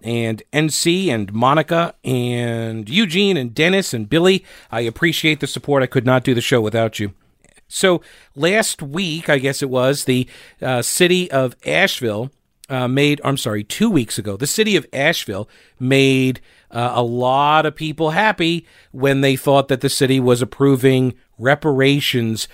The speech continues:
for black people in Asheville. <clears throat> They did not, actually,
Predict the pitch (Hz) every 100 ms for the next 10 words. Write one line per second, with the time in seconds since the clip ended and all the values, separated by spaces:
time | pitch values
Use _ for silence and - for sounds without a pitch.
0 | - - - 123 117 113 107 113 123 120
1 | - - - 123 113 110 101 107 107 107
2 | 135 139 - 92 - 247 165 139 135 143
3 | 151 110 98 - 104 101